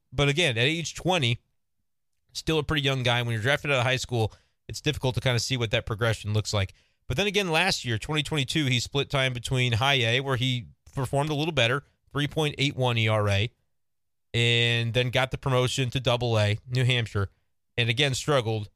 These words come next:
to adapt. Six point oh seven E R A in, uh, eighty-six innings there last season, but still had eighty-eight strikeouts. So I think that's kinda what you look at more so than anything else when it comes to these young pitchers making their way through the systems. Like,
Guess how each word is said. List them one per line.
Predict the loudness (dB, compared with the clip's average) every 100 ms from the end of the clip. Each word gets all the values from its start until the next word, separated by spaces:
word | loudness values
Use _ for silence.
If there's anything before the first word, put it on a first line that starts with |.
| _ _ -6
to | -2 2
adapt. | 2 2 0
Six | -4 -4
point | -2 0 0
oh | 0
seven | 0 0 0
E | 0
R | 2 2
A | 2 0 -2 _ _ _ _ _
in, | 0 0 0 0
uh, | 0 0 -2
eighty-six | -2 -2 -2 -2 -2 0
innings | 0 0 0
there | 0 2
last | 2 0 0
season, | -2 -2 -2 -4 -10 _
but | -8 -2
still | 2
had | 2
eighty-eight | 2 0 0 0
strikeouts. | 0 0 2 -2 -2
So | 0 2 0
I | -2
think | -4 -4 -2
that's | -2 -2 -2
kinda | -2 0
what | 0 -2
you | -2
look | -2 0 2
at | 0
more | 0 -2
so | 0 0
than | 0
anything | 0 0 0
else | 0 0 -4
when | -6
it |
comes | -2 -2 0
to |
these | 0 0
young | 2 2 0 -4 _ _ _ _
pitchers | -2 0 -2 0
making | 0 0
their | -2
way | 0 0
through | 0
the | -2
systems. | 0 -2 -2 -2
Like, | -2 -2